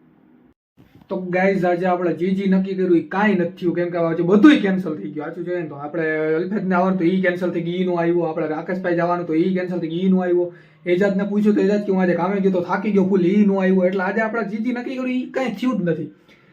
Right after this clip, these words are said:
એટલે હવે આપણે હવે કાંઈ નથી કરવું, હવે આપણે કાંઈ કરવું જ નથી. આપણે ખાલી ખાઈ પી લીધું છે, જમી તો લીધું જ છે. હવે આપણે કાંઈ ટી વી વીવી જોઈએ અને હવે આપણે થોડીક વારમાં સૂઈ જાય, બસ ઈ જ કર્યું. અને કાલ નવી, નવો દિવસ ને નવી શરૂઆત, તો આપણે કાલે જાય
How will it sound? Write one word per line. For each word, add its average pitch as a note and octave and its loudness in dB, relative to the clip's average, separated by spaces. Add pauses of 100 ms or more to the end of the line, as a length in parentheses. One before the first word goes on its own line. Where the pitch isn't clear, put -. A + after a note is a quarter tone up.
(180)
એટલે F#3+ -2
હવે F#3+ 2
આપણે G#3+ 0
હવે G3+ -2
કાંઈ F#3+ -2
નથી F#3+ -4
કરવું, G#3 -2
હવે F#3 0
આપણે F#3+ -2
કાંઈ F3+ -2
કરવું F#3 -4
જ - -8
નથી. G3 -6
આપણે F3 -4
ખાલી E3 -2
ખાઈ E3+ -6
પી F#3+ -4
લીધું F#3+ 0
છે, G#3+ -4
જમી F3+ -2
તો F#3 -2
લીધું F3+ 0
જ - -2
છે. - -6 (320)
હવે F3 0
આપણે E3 -2
કાંઈ F#3+ -2
ટી F3+ 0
વી F#3 2
વીવી F3+ -2
જોઈએ G3+ -4
અને E3+ -4
હવે D#3+ -4
આપણે E3 -4
થોડીક F3+ -4
વારમાં D#3 -6
સૂઈ G3 2
જાય, G3 -2 (360)
બસ E3+ 0
ઈ F3+ 2
જ F#3 -4
કર્યું. G3 -2
અને E3+ -4
કાલ F3 -2
નવી, E3+ -2
નવો F3 -4
દિવસ F#3 -2
ને D#3+ -4
નવી E3+ -2
શરૂઆત, F#3+ -6
તો E3 -6
આપણે D3+ -4
કાલે D#3 -4
જાય G#3 -4